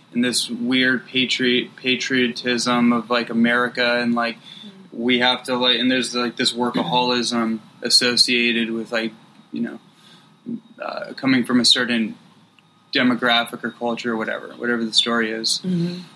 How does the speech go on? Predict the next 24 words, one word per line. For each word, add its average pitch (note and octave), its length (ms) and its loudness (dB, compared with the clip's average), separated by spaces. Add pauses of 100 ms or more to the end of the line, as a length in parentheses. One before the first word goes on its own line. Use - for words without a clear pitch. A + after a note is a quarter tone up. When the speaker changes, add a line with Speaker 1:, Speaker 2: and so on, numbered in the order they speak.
(120)
Speaker 1:
Like, A#2+ 280 2
but C3 140 2
on B2 140 2
a A#2+ 60 0
deeper E3+ 360 2
level, A#2 320 0
like, A#2+ 200 0
on B2 160 2
a, A#2+ 140 2
like, A#2+ 240 -2
a A2+ 80 -2
heart, C3 400 0
soul B2+ 400 2
level A2+ 640 -2
or B2 100 -4
human C#3 420 2
level, A#2+ 360 0
where B2+ 140 2
do D#3+ 80 0
you E3 80 0
think D#3+ 260 -2
that A2+ 200 -2
comes B2+ 320 0
from? - 360 -8